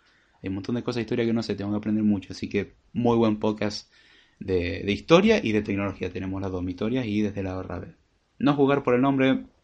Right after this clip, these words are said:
el podcast es algo más ameno, más relajado. Y la verdad que me gusta el punto de vista que tiene. Acá dice, "Te llevarás David al lado oscuro". ¡No! No, no, no, no, al lado oscuro no me va a llevar nadie. <laughs>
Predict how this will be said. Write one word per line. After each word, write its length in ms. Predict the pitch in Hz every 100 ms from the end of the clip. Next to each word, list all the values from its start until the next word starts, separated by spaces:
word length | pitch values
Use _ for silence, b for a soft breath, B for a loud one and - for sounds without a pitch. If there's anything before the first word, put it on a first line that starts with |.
| - - -
el 100 | 107
podcast 460 | 120 113 113 107 - -
es 200 | 104 110
algo 220 | 104 98
más 180 | 113 117
ameno, 340 | 117 117 117
más 180 | 113 117
relajado. 540 | 107 101 110 117 113 B B B
Y 60 | -
la 100 | 95
verdad 220 | 98 104
que 140 | 104 95
me 200 | 95 95
gusta 340 | 104 104 98
el 80 | 90
punto 280 | 98 95 92
de 60 |
vista 140 | 90 92
que 80 |
tiene. 300 | 85 - - - _ b b b b b b b b b b b b _ _ _ _ _ _ _
Acá 280 | 107 107 120
dice, 1000 | 123 117 - 120 117 113 110 107 107 104 -
"Te 120 | 123
llevarás 400 | 107 113 123 135
David 220 | 117 120
al 80 | 117
lado 140 | 120 113
oscuro". 180 | -
¡No! 420 | 107 160 180 92 - B B B B _ _ _ -
No, 200 | 117 131
no, 120 | 131
no, 140 | 127
no, 120 | 117 104
al 80 |
lado 160 | 110 131
oscuro 200 | - 131
no 100 | 120
me 100 | 117
va 80 | 117
a 40 |
llevar 240 | 110 120 110
nadie. 340 | 110 104 95 - B B B B B B
<laughs> 480 | - - - -